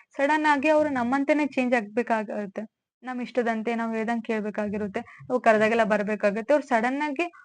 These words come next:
ಅವ್ರಿಗೂ ಕಷ್ಟ ಆಗಿರುತ್ತೆ ನಾವ್ ಹೇಳ್ದಂಗ್ ಕೇಳೋಕೆ. But ಆದ್ರೂ ಅವ್ರು ತಾಳ್ಕೊಂಡು ನಮ್ಮಿಂದ ಇಷ್ಟು ಸಹಾಯ ತಗೊಳ್ತಾರೆ, ಆಯ್ತಾ? ಸಹಾಯ ತಗೊಂಡಾದ್ಮೇಲೆ ಅವ್ರು ಮತ್ತೆ ಅವ್ರ ಲೈಫ್, ಅವ್ರು ಎದಕ್ ಬಂದ್ರು ಅದನ್ನ ತಗೊಂಡು,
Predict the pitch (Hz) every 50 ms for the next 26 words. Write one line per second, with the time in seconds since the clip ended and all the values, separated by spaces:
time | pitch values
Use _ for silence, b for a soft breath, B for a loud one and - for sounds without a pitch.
0 | B B B 226 240 262 269 285 285 - 247 220 - - 269 262 247 233 214 226
1 | 214 208 190 - 214 226 - - 220 233 226 214 214 226 214 208 220 214 208 214
2 | 202 196 196 202 202 202 233 233 240 _ _ _ _ - 277 277 277 - - -
3 | 214 208 214 220 226 214 285 294 262 226 202 196 196 208 247 311 381 _ _ _
4 | _ _ _ _ - 277 269 277 269 277 311 311 330 320 302 277 262 262 262 262
5 | 302 294 262 - - _ - 311 269 - 262 240 226 247 269 262 262 220 214 208
6 | 190 202 202 202 220 - - - - - - - - 233 220 - - - - -
7 | 254 254 214 285 285 269 240 214 - 262 240 226 247 269 269 269 247 240 269 277
8 | 277 269 226 214 208 208 208 208 240 285 - - 285 320 320 302 262 233 220 220
9 | 214 - - 320 330 339 339 311 269 262 285 294 302 - - - - - 214 226
10 | 240 233 220 220 262 269 269 - 262 240 226 220 208 226 262 339 392 - 233 233
11 | 247 247 233 220 240 226 220 233 226 226 226